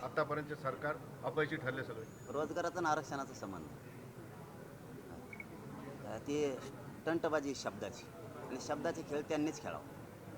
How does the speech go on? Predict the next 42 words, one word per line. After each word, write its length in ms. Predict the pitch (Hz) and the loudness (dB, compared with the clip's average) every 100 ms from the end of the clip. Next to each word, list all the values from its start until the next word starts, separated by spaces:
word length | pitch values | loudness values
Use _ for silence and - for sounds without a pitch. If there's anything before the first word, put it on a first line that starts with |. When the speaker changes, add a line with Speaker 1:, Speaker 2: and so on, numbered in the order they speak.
| - - - - - - | -10 -10 -10 -10 -10 -8
Speaker 2:
दुसऱ्याला 320 | 127 147 151 135 | -4 0 0 2
शब्दाचे 320 | 135 139 131 | 2 2 0
खेळ 220 | 110 123 | -2 0
नाही 140 | 127 104 | 0 -2
खेळता 240 | 101 92 | -4 -4
येणार 340 | 85 - - | -4 -4 -4
त्यांचे 280 | 110 113 107 | -2 -2 -2
इतके. 200 | 101 - - - - - | -4 -6 -10 -12 -10 -2
त्यांनी 260 | 156 175 185 | 2 6 6
एक 120 | 196 | 6
नाही 140 | 226 | 2
सांगितलं, 340 | 196 160 135 113 | 4 4 4 2
पण 120 | 90 - 156 - - 226 - | 0 -2 -4 -4 -4 -2 2
जे 120 | 156 | 4
मला 220 | 170 175 | 6 4
त्यांनी 280 | 175 170 175 | 4 4 2
सांगितलं 460 | 165 170 170 127 110 - - - - - | 2 0 2 0 0 -6 -10 -10 -6 0
की 160 | 143 143 131 117 107 - - - 113 | 2 4 2 0 -2 -8 -12 -2 2
आरक्षण 400 | 127 147 160 151 | 2 2 2 4
मिळणार 400 | 151 156 165 143 | 4 6 6 6
नाही 160 | 101 - - - | 0 -4 -10 -2
किंवा 160 | 139 160 | 0 0
सरकार 460 | - 165 165 190 | 2 4 12 12
देणार 320 | 151 135 117 92 | 12 10 8 4
नाही, 120 | 85 - - - - 156 | -2 -10 -12 -12 -4 2
त्यांनी 260 | 170 160 | 6 6
एक 140 | 175 190 | 6 4
नाही 140 | 208 | 2
सांगितलं 300 | 175 170 147 | 2 2 2
की 80 | 147 | 0
मी 100 | 156 | 2
त्यांना 260 | 160 139 | 6 8
आरक्षण 240 | 143 147 175 | 6 6 -2
समजून 280 | 156 156 156 | 0 0 0
सांगितलं 300 | 147 143 131 | -2 0 -2
होतं, 120 | 135 | 0
त्यावेळेस 240 | 147 147 156 | 2 2 2
ते 60 | |
मला 160 | 147 147 | 6 6
असं 160 | - | 6
म्हणले 220 | 175 165 127 | 4 6 4
होते 180 | 101 | 2